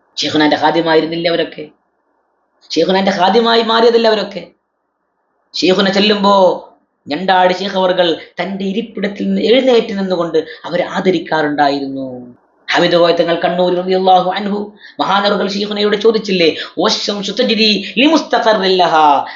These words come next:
ദാലിക തഖ്ദീറുൽ അസീസിൽ അലീം." ഇതിന്റെ തഫ്സീറല്ലേ ചോദിച്ചത്? അത് ദർസ് പഠിപ്പിക്കുന്ന കാലഘട്ടത്തിൽ തന്നെ. ശൈഖുന അതിന്റെ അർത്ഥം ആന്തരികമായ അർത്ഥം പറഞ്ഞു കൊടുത്തപ്പോ ബഹുമാനപ്പെട്ട ഹമീദ് കോയ തങ്ങൾ കണ്ണൂരി ബഹുമാനവൾ കെട്ടിപ്പിടിച്ചുകൊണ്ട് ഖാദിരിയത്തിന്റെ റാത്തീബിന്റെ കിതാബ്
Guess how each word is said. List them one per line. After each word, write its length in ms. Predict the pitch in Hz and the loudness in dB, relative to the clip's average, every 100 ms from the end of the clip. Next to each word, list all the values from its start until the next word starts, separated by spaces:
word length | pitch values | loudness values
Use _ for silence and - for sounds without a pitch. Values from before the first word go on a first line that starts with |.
| - | -2
ദാലിക 280 | 175 196 196 | 0 0 -2
തഖ്ദീറുൽ 640 | 214 214 180 190 185 175 | -8 -8 -8 -4 -2 0
അസീസിൽ 440 | 175 185 185 175 175 | -2 -2 -2 -2 0
അലീം." 480 | 185 202 196 185 | 0 2 2 2
ഇതിന്റെ 340 | 151 - 190 190 208 | -2 -6 -6 -2 -4
തഫ്സീറല്ലേ 500 | - 254 226 185 175 | 0 2 4 2 0
ചോദിച്ചത്? 360 | 165 151 160 | -2 -2 0
അത് 320 | 156 - - | 0 -2 -4
ദർസ് 340 | 190 - 220 247 | 0 0 0 0
പഠിപ്പിക്കുന്ന 540 | 220 269 294 240 202 | 0 0 0 2 2
കാലഘട്ടത്തിൽ 540 | 175 160 147 143 269 254 | 2 2 0 -6 -10 -14
തന്നെ. 200 | 110 110 - _ _ _ _ _ - | -16 -18 -20 _ _ _ _ _ -6
ശൈഖുന 340 | 180 190 196 | -2 0 2
അതിന്റെ 280 | 180 180 175 | 2 2 0
അർത്ഥം 320 | 180 185 185 - _ _ 147 | 0 -4 -8 -12 _ _ -2
ആന്തരികമായ 680 | 214 185 190 208 220 208 | 0 0 0 2 2 2
അർത്ഥം 300 | 202 - 190 | 0 0 -2
പറഞ്ഞു 260 | 196 208 202 | 0 0 0
കൊടുത്തപ്പോ 580 | 202 190 196 - 185 - - | -2 0 -2 0 0 -2 -6
ബഹുമാനപ്പെട്ട 520 | 180 196 190 190 185 185 | -4 0 2 2 0 -2
ഹമീദ് 320 | 190 202 190 | -2 -2 0
കോയ 160 | 196 | 0
തങ്ങൾ 260 | 196 196 185 - - | 0 0 0 -4 -4
കണ്ണൂരി 360 | 196 214 208 202 | 0 2 4 4
ബഹുമാനവൾ 640 | 208 214 202 196 196 190 190 - - | 2 2 2 2 2 2 -2 -6 -4
കെട്ടിപ്പിടിച്ചുകൊണ്ട് 1080 | 294 285 277 247 233 233 220 202 180 - - 185 | 0 0 0 0 2 2 2 2 0 -2 -2 0
ഖാദിരിയത്തിന്റെ 540 | 214 226 220 208 202 | 2 2 0 0 0
റാത്തീബിന്റെ 600 | 208 226 226 214 208 202 | 2 0 -2 -4 -4 -6
കിതാബ് 460 | - - 262 247 | -4 0 2 2